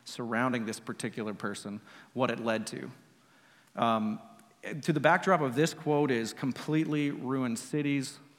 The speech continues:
six million murdered, um, Jewish people, um, teenage boys slaughtered all across Europe and Asia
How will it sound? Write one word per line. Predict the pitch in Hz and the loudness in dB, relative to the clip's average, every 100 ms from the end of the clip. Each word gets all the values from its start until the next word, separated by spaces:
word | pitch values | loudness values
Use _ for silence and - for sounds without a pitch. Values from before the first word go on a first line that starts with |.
| _ | _
six | - - 151 - | -10 -6 -4 -2
million | 139 139 135 123 | 0 0 0 0
murdered, | 123 127 127 127 120 - - 120 | 0 0 0 -2 -4 -10 -14 -4
um, | 113 110 107 107 - - - - - | -2 -2 -4 -6 -12 -20 -20 -18 -8
Jewish | 123 135 135 123 - | -2 0 2 -2 -4
people, | - 143 123 131 123 123 - - - | -4 -4 -2 -2 -2 -4 -12 -14 -2
um, | 117 110 104 101 - - - | 0 2 0 -4 -12 -18 -10
teenage | 147 139 123 - | -4 -2 -2 -4
boys | 120 117 117 113 - - | -2 0 0 -4 -10 -16
slaughtered | - 139 123 117 | -8 -2 0 0
all | 113 110 | 0 0
across | 110 110 110 - - - _ _ _ | -2 -2 -2 -4 -14 -20 _ _ _
Europe | 127 113 107 101 - - _ _ 117 | -8 -4 -6 -8 -20 -20 _ _ -12
and | 98 92 - _ _ - | -10 -12 -18 _ _ -10
Asia | 107 101 | -6 -6